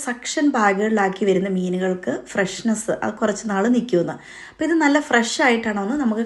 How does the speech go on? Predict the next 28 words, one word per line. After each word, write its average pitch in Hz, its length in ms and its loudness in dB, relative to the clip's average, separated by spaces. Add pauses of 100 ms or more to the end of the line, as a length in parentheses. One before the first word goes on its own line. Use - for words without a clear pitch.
കഴിച്ചിട്ട് 190 440 0
നോക്കാം. 151 260 -6 (120)
ഇത് 180 120 2 (180)
ഇതുപോലെ 208 320 0 (100)
നല്ല 190 420 0 (440)
കവറിൽ 180 460 4 (400)
സക്ഷൻ 233 420 0 (100)
ചെയ്ത് 165 300 0 (220)
ആ 202 120 -2
മീൻ 185 180 2 (100)
ഇങ്ങനെയാണ് 185 480 0
വന്നേക്കുന്നത് 170 480 -2
കേട്ടോ. 156 180 -4 (600)
ഇങ്ങനെ 359 180 4 (140)
സക്ഷൻ 294 380 2 (120)
ചെയ്ത 302 180 6 (100)
ബാഗുകളിൽ 202 460 4
വരുന്ന 208 300 4
മീനുണ്ടല്ലോ, 190 540 2 (240)
ഫ്രീസറിൽ 302 520 4
കുറച്ച് 311 280 2
ദിവസം 330 240 4
ഇരുന്നാലും 196 400 2 (180)
അതിൻ്റെ 269 260 2
ഫ്രഷ്നെസ് 208 560 2
നഷ്ടപ്പെടത്തില്ലെന്നാണ് 190 840 2
പറയുന്നത് 160 360 0
കേട്ടോ. 170 180 -2